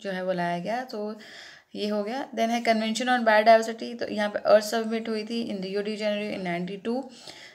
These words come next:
जिसमें सारे जो है नेशंस को बुलाया गया था और बायोडायवर्सिटी कंजर्वेशन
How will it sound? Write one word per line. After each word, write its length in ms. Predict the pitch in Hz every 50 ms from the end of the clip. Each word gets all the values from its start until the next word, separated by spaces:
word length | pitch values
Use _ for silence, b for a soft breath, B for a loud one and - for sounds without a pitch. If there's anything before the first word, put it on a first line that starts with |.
| B -
जिसमें 240 | 226 - 233 247 240
सारे 380 | 247 247 226 226 247 262 262
जो 180 | 247 226 247 240
है 220 | 233 226 226 226
नेशंस 380 | 220 214 208 202 - 226 220 226
को 100 | 220 208
बुलाया 280 | 185 196 196 196 208
गया 180 | 208 214 208 190
था 260 | 190 - - 262 277
और 400 | - - - 202 190 190 190 190
बायोडायवर्सिटी 1160 | 185 185 196 196 214 226 240 240 233 233 240 - - - - 208 208 214 226 220 226 226 240
कंजर्वेशन 800 | 233 226 220 208 202 214 202 208 214 220 - 302 302 277 269 269